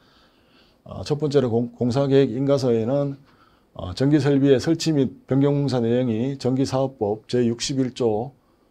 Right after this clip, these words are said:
또는 법 제육십이 조의 규정에 따라서 인가 또는 신고한 공사 계획에 적합한지를 확인하는 검사가 되겠습니다. 신고가 되겠습니다. 두 번째로 그 태양광 발전 설비 개요에는 검사자는 수검자로부터,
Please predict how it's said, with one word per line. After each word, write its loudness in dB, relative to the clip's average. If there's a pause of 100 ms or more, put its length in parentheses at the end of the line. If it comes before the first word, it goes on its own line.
(100)
또는 -2
법 -2
제육십이 2
조의 2
규정에 -2
따라서 -4 (360)
인가 2
또는 0
신고한 0
공사 -2
계획에 0
적합한지를 -2
확인하는 -4
검사가 -4
되겠습니다. -12
신고가 -2
되겠습니다. -10 (2750)
두 2
번째로 4
그 0
태양광 -2
발전 -4
설비 -2
개요에는 -2
검사자는 -2
수검자로부터, -4